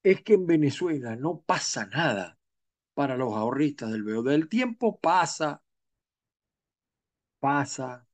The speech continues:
y los ahorristas del B O D siguen igual, esperando justicia.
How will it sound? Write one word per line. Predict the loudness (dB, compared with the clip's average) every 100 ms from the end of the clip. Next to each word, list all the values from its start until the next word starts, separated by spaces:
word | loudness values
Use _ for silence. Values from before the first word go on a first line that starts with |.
| _ _ _ _ _ _ _ _ _ _ _ _ _ -6
y | -4 -4 -8 -12 _ _ _ _ -2
los | 0 0
ahorristas | -2 -4 -6 -6 -4 -4
del | -2
B | 0
O | 0
D | -2 -4
siguen | -8 -10 -10 -12
igual, | -14 -16 -18 -20
esperando | -18 -10 -8 -6 -6 -6
justicia. | -8 -12 -16 -18 -18 -20